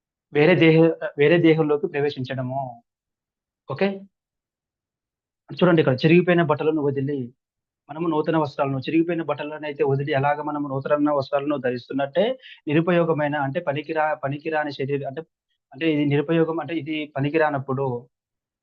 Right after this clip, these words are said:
అప్పుడు ఈ శరీరాన్ని వదిలి అప్పుడు ఆత్మ కొత్త దేహంలోకి ప్రవేశిస్తుంది. కాబట్టి ఇక్కడ మనం తెలుసుకోవాల్సిన విషయం ఏంటంటే, ఇంతకుముందు శ్లోకాల్లో కూడా చెప్పుకున్నాము, ఆత్మ నిత్యమైనది, శాశ్వతమైనది, సనాతనమైనది. అది ఎప్పుడూ ఉంది,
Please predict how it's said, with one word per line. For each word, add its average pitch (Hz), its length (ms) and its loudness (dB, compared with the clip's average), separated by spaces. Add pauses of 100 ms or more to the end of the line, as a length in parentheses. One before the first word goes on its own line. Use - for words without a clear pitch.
(960)
అప్పుడు 180 280 2 (500)
ఈ 151 60 -10
శరీరాన్ని 165 460 2
వదిలి 147 400 0 (600)
అప్పుడు 190 280 -10
ఆత్మ 151 320 0 (580)
కొత్త 139 160 -14
దేహంలోకి 151 520 -2
ప్రవేశిస్తుంది. 135 760 -4 (100)
కాబట్టి 143 380 -4
ఇక్కడ 147 140 -4
మనం 139 160 -6
తెలుసుకోవాల్సిన 151 580 -2
విషయం 131 320 0
ఏంటంటే, 120 380 -4 (520)
ఇంతకుముందు 160 360 4
శ్లోకాల్లో 143 480 2
కూడా 160 140 2
చెప్పుకున్నాము, 131 640 -6 (460)
ఆత్మ 139 300 0
నిత్యమైనది, 139 720 0
శాశ్వతమైనది, 135 840 -2
సనాతనమైనది. 135 880 -2 (320)
అది 139 160 0
ఎప్పుడూ 156 320 4
ఉంది, 135 260 0